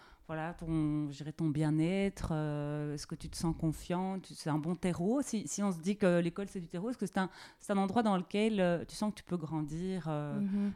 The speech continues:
Speaker 1: euh, à, à ton plein potentiel ou, ou pas, ou, ou, voilà, qu'est-ce que tu peux,
Speaker 2: Euh,
Speaker 1: euh
Speaker 2: je dirais, au niveau, euh, amical, j'ai eu des amitiés incroyables et mes
Speaker 1: Mhm.
Speaker 2: meilleurs amis étaient tous à cette école. Mais niveau, euh, professeur, euh,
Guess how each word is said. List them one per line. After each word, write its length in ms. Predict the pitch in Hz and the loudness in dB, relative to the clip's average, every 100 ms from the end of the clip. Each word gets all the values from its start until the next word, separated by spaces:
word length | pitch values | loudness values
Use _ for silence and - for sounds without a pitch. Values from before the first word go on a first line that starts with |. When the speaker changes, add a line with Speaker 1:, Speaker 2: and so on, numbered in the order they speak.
| - | -4
Speaker 1:
euh, 160 | 165 165 | -2 -2
à, 260 | - 170 - | -2 -2 -2
à 40 | |
ton 160 | 180 165 | -2 0
plein 160 | 180 | -2
potentiel 640 | 175 170 160 - 202 214 226 - | -4 -4 -6 -4 -4 -4 -6 -6
ou, 140 | 190 | -6
ou 80 | 175 | -4
pas, 400 | - 151 175 214 | -4 -2 0 2
ou, 160 | 185 - | 2 0
ou, 360 | 156 135 131 - - | -4 -6 -8 -10 -8
voilà, 180 | 135 139 | -8 -8
qu'est-ce 180 | - | -14
que 80 | - | -16
tu 140 | 165 - | -16 -14
peux, 160 | - | -4
Speaker 2:
Euh, 240 | 160 220 220 | 0 2 2
Speaker 1:
euh 40 | 220 | 0
Speaker 2:
je 120 | 214 | -2
dirais, 500 | 233 240 254 269 262 | 0 0 2 0 2
au 40 | 226 | 4
niveau, 520 | 220 208 226 233 233 - | 4 2 2 0 0 -4
euh, 280 | 202 185 185 - | -4 -4 -6 -8
amical, 600 | 196 196 185 214 208 208 214 | -4 -2 -2 -2 -2 -2 -6
j'ai 240 | 185 185 185 | -8 -4 -4
eu 40 | |
des 260 | 170 185 175 | -4 -6 -4
amitiés 360 | 180 180 - | -4 -4 -4
incroyables 640 | 190 175 - 180 185 185 190 | -6 -6 -6 -4 -4 -4 -6
et 220 | 175 175 | -4 -2
mes 200 | 175 180 | 2 2
Speaker 1:
Mhm. 40 | |
Speaker 2:
meilleurs 300 | 180 180 175 | 2 0 -2
amis 220 | 180 180 180 | 0 0 -2
étaient 160 | - | -6
tous 220 | - 190 | -12 -10
à 40 | 185 | -10
cette 240 | - 170 | -10 -8
école. 360 | 170 190 208 262 - - - - - - - | -6 -2 -2 -2 -6 -20 -18 -18 -18 -14 0
Mais 280 | 214 220 226 | 4 6 6
niveau, 480 | 220 202 202 214 202 | 6 4 2 2 2
euh, 200 | 190 190 | 0 0
professeur, 760 | - 185 185 - 196 190 185 | 0 0 -6 -2 0 0 0
euh, 600 | 180 175 175 175 170 175 | -2 -2 -4 -4 -4 -4